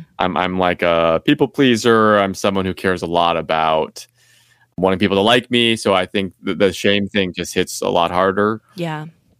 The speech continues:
Speaker 1: And I think, I mean, the gay thing adds to that. You know, if, if the, the life you wanna lead, you know, some people
Speaker 2: <laughs>
Speaker 1: are, are, are perfectly happy with a very, very heteronormative kind of
Speaker 2: That's true.
Speaker 1: and monogamous
Speaker 2: Yeah.
Speaker 1: relationship, which is great. You know, uh, if, if, if they really are happy, that's great. But, you know, I think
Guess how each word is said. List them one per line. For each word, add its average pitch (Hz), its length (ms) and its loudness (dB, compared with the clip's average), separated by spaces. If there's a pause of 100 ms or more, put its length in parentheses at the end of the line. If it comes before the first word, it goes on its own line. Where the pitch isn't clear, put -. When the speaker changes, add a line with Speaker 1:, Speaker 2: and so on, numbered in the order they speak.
Speaker 1:
And 139 120 4
I 147 80 4
think, 175 440 -2 (120)
I 127 60 0
mean, 120 160 4
the 107 60 2
gay 120 220 4
thing 120 360 0
adds 95 420 0
to 107 140 -4
that. 104 380 0
You 104 140 -4
know, 95 160 0
if, - 180 -8
if 78 200 -4
the, 98 80 -6
the 101 120 0
life 95 300 0
you 101 80 -4
wanna 95 140 -2
lead, 92 200 0
you 92 80 -4
know, 90 120 -2
some 101 160 -2
people 98 420 -2
Speaker 2:
<laughs> 90 100 2
Speaker 1:
are, 90 160 2 (400)
are, 50 500 -4 (160)
are 107 120 -4
perfectly 127 380 2
happy 113 420 0
with - 140 -10
a 98 40 -4
very, 95 360 0
very 92 240 -4
heteronormative 92 640 -2
kind 92 160 -10
of 90 160 -12 (160)
Speaker 2:
That's - 180 -6
true. 185 260 -2
Speaker 1:
and 170 220 2 (220)
monogamous 117 540 4
Speaker 2:
Yeah. - 40 -12
Speaker 1:
relationship, 113 220 2
which 196 80 6
is 208 80 4
great. 254 340 4
You 127 80 0
know, 120 80 6
uh, 110 200 4 (120)
if, 110 220 2 (100)
if, 113 160 0
if 120 120 0
they 120 120 6
really 120 260 4
are 113 120 4
happy, 104 260 -2
that's 95 180 -4
great. 101 200 0
But, - 100 -4
you 127 80 2
know, 123 80 4
I 123 80 4
think 156 300 0